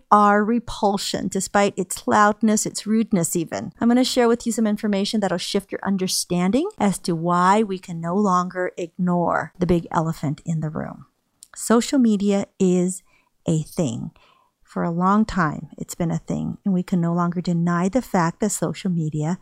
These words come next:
is a viable vehicle to communication and community. Turning our backs, continuing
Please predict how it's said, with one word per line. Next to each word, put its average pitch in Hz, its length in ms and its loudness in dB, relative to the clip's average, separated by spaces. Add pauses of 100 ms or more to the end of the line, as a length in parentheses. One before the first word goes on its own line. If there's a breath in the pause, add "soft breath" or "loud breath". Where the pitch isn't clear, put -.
is 208 160 0
a 180 80 2
viable 180 760 0
vehicle 180 600 -4
to 226 160 -8
communication 202 1200 0 (360)
and 165 220 -2
community. 240 640 0 (480 soft breath)
Turning 240 380 2
our 294 100 4
backs, 208 420 2
continuing 285 840 2